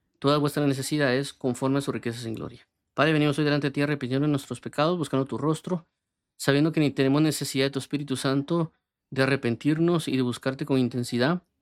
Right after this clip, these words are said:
Provéenos hoy de tu amor, de tu gracia, de tu benevolencia. Provee hoy de sanidades, maravillas y prodigios. <clears throat> Provee hoy de tu fidelidad, provee de tu gozo.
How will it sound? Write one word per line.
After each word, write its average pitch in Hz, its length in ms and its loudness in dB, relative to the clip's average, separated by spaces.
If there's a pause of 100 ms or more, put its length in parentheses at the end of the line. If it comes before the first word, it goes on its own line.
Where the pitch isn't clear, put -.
(260)
Provéenos 139 420 2
hoy 143 100 4
de 143 80 2
tu 135 120 -4
amor, 147 360 2
de 147 80 -2
tu 123 120 -8
gracia, 143 440 -2
de 135 40 -2
tu 135 100 -4
benevolencia. 127 800 0 (380)
Provee 139 420 4
hoy 147 220 2
de 139 120 0
sanidades, 135 420 2
maravillas 135 400 2
y 131 40 -4
prodigios. 135 680 -6 (580)
<clears throat> 220 240 4
Provee 143 320 2
hoy 156 100 2
de 151 120 2
tu 123 540 -4
fidelidad, 127 760 0
provee 131 320 0
de 127 100 -2
tu 120 140 -10
gozo. 160 460 -2